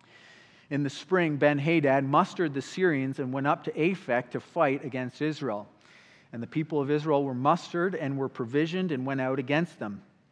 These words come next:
The people of Israel encamped before them like two little flocks of lit-, uh, like two little flocks of goats. But the Syrians filled the country.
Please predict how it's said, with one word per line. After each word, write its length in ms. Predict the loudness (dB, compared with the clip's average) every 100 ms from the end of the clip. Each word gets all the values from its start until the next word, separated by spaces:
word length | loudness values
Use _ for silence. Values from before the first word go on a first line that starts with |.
| _ _ -20
The 80 | -8
people 280 | -4 0
of 80 | 0
Israel 360 | 0 2 2 2
encamped 500 | -4 -2 0 0 -4
before 420 | -6 -2 0 2
them 200 | 0 0
like 240 | -2 -4 -8 -20 _
two 200 | -4 0
little 320 | 2 4 4
flocks 640 | 0 -10 0 4 4 2 -4
of 160 | -4
lit-, 180 | -2 -4 -2
uh, 220 | 2 2 0 -14 -8
like 280 | 2 2 2
two 200 | -4 0
little 260 | 2 4 2
flocks 480 | 0 0 0 0 -6
of 160 | -4
goats. 480 | 2 2 2 -4 -20 -20 -20 -20 -20 -20 -16 -8
But 120 | -6
the 80 | -4
Syrians 580 | 0 4 4 4 0
filled 380 | -6 2 2 2
the 80 | -2
country. 500 | 0 0 0 -6